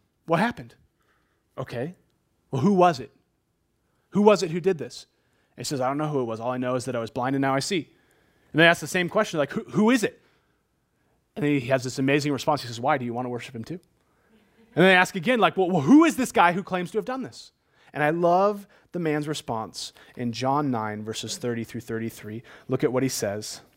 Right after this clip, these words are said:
This is hi-, <laughs> him being exasperated. Like, "I, this, what do you want me to say?" And this is what he says. "Why is this an amazing thing?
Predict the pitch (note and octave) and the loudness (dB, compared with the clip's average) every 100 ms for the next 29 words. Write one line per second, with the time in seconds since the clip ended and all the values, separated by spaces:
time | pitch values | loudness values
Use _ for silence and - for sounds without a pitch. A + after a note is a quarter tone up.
0 | _ C3+ C#3+ C#3 - - D#3 A#2+ - E3+ | _ -2 2 0 -2 -6 -6 -2 0 2
1 | D3 C#3+ C3 A#2+ A#2+ B2 - A2+ G#2 A#2 | 0 -2 -6 0 0 0 -2 -8 -8 -10
2 | - - - A#2 - D3+ F#3 E3+ F#3 F#3 | -18 -14 -6 -6 6 6 6 0 -4 -4
3 | E3 A3+ A#3 A3 G#3+ G3 F#3 G#3 D#3 G#2 | 2 2 6 4 4 -2 -2 2 2 2
4 | _ - _ _ - C3 B2 C3 B2+ B2+ | _ -20 _ _ -12 -12 -10 -8 -8 -8
5 | - G#2 A#2+ - _ _ _ _ _ _ | -10 -12 -14 -20 _ _ _ _ _ _
6 | _ _ _ _ A2+ A#2+ E3+ G#3 D#3+ E3 | _ _ _ _ 0 4 4 4 0 -4
7 | - E3 D#3 D3 D3+ D3+ C#3 F#3 E3+ A#2 | -2 -4 -2 0 0 -4 -6 -6 -6 -10